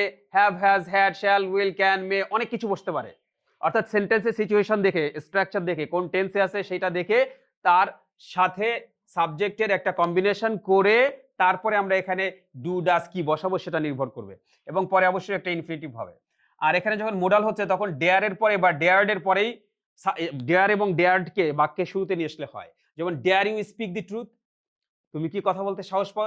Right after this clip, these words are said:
দেখো এই dare-এর পরে যে স্পিকটা বসেছে এটাও কিন্তু ভি ওয়ান বেস ফর্ম, অর্থাৎ এখানে to বসেনি, কিন্তু এখানে কিন্তু to বসেছে, to প্লাস ভার্ব ওয়ান বসেছে। তার মানে কি? এটা হচ্ছে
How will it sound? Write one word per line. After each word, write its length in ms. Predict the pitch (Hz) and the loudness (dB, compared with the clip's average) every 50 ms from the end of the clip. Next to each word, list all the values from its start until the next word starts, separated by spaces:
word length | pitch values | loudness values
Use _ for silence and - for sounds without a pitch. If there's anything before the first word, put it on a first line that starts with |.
| 208 175 | 0 0
দেখো 180 | 185 - - 196 185 170 175 | -2 0 0 -2 -4 -2 -4
এই 60 | 170 147 127 165 | -6 -6 -2 0
dare-এর 300 | 180 185 190 208 208 170 - | 2 2 2 2 0 -2 -2
পরে 120 | 196 196 180 185 | -2 -2 -2 -4
যে 60 | 185 175 170 - | -6 -6 -8 -10
স্পিকটা 280 | - 196 180 - 214 185 196 | -14 -16 -10 -8 -6 -6 -6
বসেছে 240 | 185 - 175 180 170 156 | -8 -8 -10 -10 -8 -4
এটাও 160 | 180 185 180 175 | -4 -4 -4 -4
কিন্তু 140 | 196 185 185 156 131 | -8 -8 -8 -8 -6
ভি 80 | 156 160 147 | -4 -4 -2
ওয়ান 100 | 131 120 113 | -4 -4 -6
বেস 140 | 139 147 - - - | -10 -10 -10 -10 -12
ফর্ম, 140 | 127 107 113 123 | -12 -10 -10 -12
অর্থাৎ 160 | 120 - 160 156 | -10 -10 -10 -8
এখানে 160 | 175 170 156 - | -8 -10 -10 -6
to 60 | 180 180 151 | -8 -6 -6
বসেনি, 300 | 139 - - 120 95 87 87 _ _ _ _ _ - | -6 -8 -8 -18 -18 -18 -20 _ _ _ _ _ -12
কিন্তু 160 | 170 165 156 165 165 | -10 -8 -6 -6 -4
এখানে 200 | 170 180 180 180 165 | -2 -2 -4 -4 -6
কিন্তু 160 | 180 165 175 160 - | -8 -8 -10 -10 -8
to 80 | 175 165 151 139 | -8 -8 -6 -8
বসেছে, 280 | 127 - 131 104 - 110 98 | -10 -12 -14 -16 -16 -18 -14
to 80 | - 156 135 | -14 -14 -6
প্লাস 180 | 160 165 165 151 131 139 | -2 -2 -2 -2 -2 -2
ভার্ব 160 | 135 131 135 | -4 -2 -4
ওয়ান 100 | 143 139 127 | -6 -8 -8
বসেছে। 240 | 123 - 127 110 120 107 - | -12 -12 -14 -16 -14 -6 -2
তার 120 | 139 151 151 151 156 | -2 -2 -2 0 -2
মানে 140 | 156 165 185 147 | -2 -2 -2 -4
কি? 100 | 151 127 110 _ _ _ _ _ - 139 | -6 -12 -12 _ _ _ _ _ -14 -6
এটা 120 | 165 160 160 | -4 -4 -4
হচ্ছে 180 | 156 156 165 | -4 -6 -10